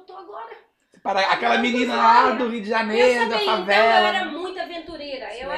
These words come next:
Speaker 2: legal.
Speaker 1: uma menina, pelo fato que eu não tive muita oportunidade na vida, então quando eu pude ter a oportunidade,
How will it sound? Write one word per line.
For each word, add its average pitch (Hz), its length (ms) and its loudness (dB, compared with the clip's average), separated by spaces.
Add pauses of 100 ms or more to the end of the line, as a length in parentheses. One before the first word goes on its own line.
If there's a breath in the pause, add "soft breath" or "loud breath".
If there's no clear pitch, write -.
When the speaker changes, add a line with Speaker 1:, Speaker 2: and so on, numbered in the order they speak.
(140)
Speaker 2:
legal. - 20 -12
Speaker 1:
uma 302 140 -8
menina, 285 360 -14
pelo 269 240 -20
fato 262 420 -14
que 262 540 -20 (500)
eu 240 180 -16
não 247 360 -16
tive 254 500 -20
muita 247 400 -20
oportunidade 214 500 -20
na 196 120 -18
vida, 269 400 -20
então 480 360 -20
quando 370 460 -14
eu 262 100 -18
pude 262 240 -20
ter 226 80 -20
a 220 80 -20
oportunidade, 220 720 -20